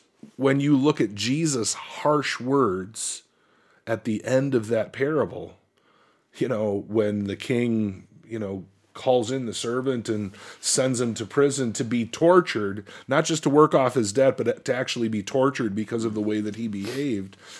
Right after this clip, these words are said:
Jesus says, you know, "It's gonna be the same way for those of you who profess to be in me,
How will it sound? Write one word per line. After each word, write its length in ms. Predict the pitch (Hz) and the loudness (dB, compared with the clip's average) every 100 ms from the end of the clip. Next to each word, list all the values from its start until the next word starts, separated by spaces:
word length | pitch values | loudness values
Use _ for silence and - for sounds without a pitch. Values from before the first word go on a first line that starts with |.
| - | -14
Jesus 440 | - 127 147 131 107 | -2 0 0 0 0
says, 600 | 139 131 127 113 - - | 6 8 8 6 0 -2
you 100 | 131 | -2
know, 200 | 127 110 | 0 -2
"It's 160 | 113 | -4
gonna 120 | - 143 | -4 -2
be 80 | 135 | -2
the 100 | 113 | -2
same 280 | 139 131 | -4 -4
way 520 | 117 123 113 104 101 101 - - - | -2 0 0 0 -4 -10 -20 -20 -8
for 140 | - 113 | -2 2
those 320 | 117 123 110 | 6 6 4
of 120 | 107 | 0
you 260 | 107 117 120 | 2 2 2
who 120 | 117 | 0
profess 640 | 101 117 101 - 123 117 - | -4 -6 -2 0 2 0 -2
to 120 | 123 | -4
be 340 | 107 113 113 113 | -2 0 0 0
in 400 | 110 117 113 110 | -2 -2 0 0
me, 440 | 120 107 98 101 | 0 0 -2 -6